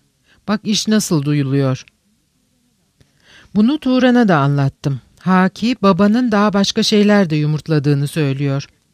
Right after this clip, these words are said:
"Telefon elinde." demiş, bir dediği iki olmuyor. Müdür ona sormadan hiçbir kağıda imza koymaz. "Yalancı şöhret beni korkutuyor." dedim. Turan, "Niye yalancı olsun?" dedi.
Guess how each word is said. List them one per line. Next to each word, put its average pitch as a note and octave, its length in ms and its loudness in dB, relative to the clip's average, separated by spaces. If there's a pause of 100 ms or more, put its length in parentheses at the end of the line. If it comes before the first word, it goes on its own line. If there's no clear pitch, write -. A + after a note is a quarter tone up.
(380)
"Telefon G#3 440 2
elinde." D3+ 480 -2
demiş, D3 400 -4 (280)
bir G#3 220 0
dediği F3+ 340 0
iki G#3+ 220 -2
olmuyor. C#3 560 -4 (420)
Müdür F#3 300 -4
ona G3 280 0
sormadan F#3+ 560 0
hiçbir G#3+ 300 -6
kağıda E3 340 -2
imza F#3 400 -2
koymaz. D#3 540 -6 (1800)
"Yalancı A#3+ 500 2
şöhret F#3 460 0
beni G#3+ 180 2
korkutuyor." G#3 680 -2
dedim. C3 320 -4 (800)
Turan, F#3 520 -2 (360)
"Niye A#3 240 0
yalancı E3 540 2
olsun?" D3+ 400 -4
dedi. D#3 360 -2